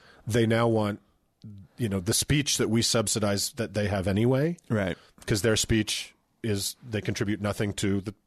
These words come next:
Speaker 1: having free speech. We contribute
Speaker 2: Right.
Speaker 1: to them having free speech. Now they want even more free speech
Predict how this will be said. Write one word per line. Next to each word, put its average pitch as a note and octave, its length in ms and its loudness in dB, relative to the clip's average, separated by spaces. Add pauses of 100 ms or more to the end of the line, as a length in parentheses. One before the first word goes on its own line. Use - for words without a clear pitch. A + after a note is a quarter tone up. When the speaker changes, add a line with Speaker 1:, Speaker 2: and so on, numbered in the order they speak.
(300)
Speaker 1:
having G#2 280 -4
free A2+ 160 0
speech. - 360 -2
We G#2 140 0
contribute G2 360 -2
Speaker 2:
Right. F2+ 40 -2
Speaker 1:
to G2 80 -4
them G#2 140 0
having A2 220 -2
free A2+ 240 -2
speech. A#2 360 -4 (420)
Now C#3+ 160 4
they C#3 120 4
want A#2+ 200 2
even G#2+ 240 2
more D3+ 160 4
free A2+ 220 0
speech - 500 -2